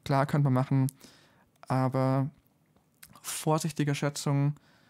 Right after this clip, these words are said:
haben wir ungefähr pro Tag, wo wir Deathwing gefarmt haben,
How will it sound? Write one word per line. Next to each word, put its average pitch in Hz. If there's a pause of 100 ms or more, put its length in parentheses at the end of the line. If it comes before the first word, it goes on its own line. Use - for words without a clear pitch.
(380)
haben 139
wir 135
ungefähr 127 (100)
pro 147
Tag, 135
wo 131
wir 127
Deathwing 127
gefarmt 120
haben, 120